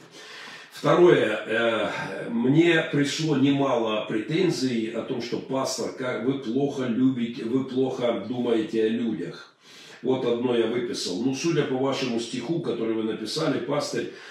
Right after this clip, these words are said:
наверное, вы нас за навоз принимаете. Жду, когда вы вернетесь к Слову Божьему, к своим проектам и проповеди Евангелия".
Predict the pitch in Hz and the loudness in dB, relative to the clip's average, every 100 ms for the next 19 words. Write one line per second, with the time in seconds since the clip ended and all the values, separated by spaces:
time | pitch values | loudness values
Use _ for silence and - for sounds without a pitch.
0 | - - 117 165 147 127 107 127 139 131 | -10 -2 2 2 2 2 2 2 4 4
1 | 143 - - 107 120 131 127 127 113 139 | 2 0 -4 -6 -2 0 2 2 2 6
2 | 143 - - - 117 110 110 110 113 113 | 6 4 -4 -6 -2 0 2 2 0 0
3 | - 80 87 90 120 139 131 117 117 113 | -2 -6 -10 -6 -2 0 0 0 0 0
4 | 107 107 110 104 95 - 107 98 95 190 | 0 0 0 -2 -6 -8 -4 -2 2 2
5 | 156 135 - 107 98 98 107 107 - 98 | 2 -2 -4 -4 -4 -2 -2 -2 -4 -6
6 | 92 117 92 95 98 131 190 151 147 131 | -4 -4 -4 -4 -4 -2 0 0 0 -2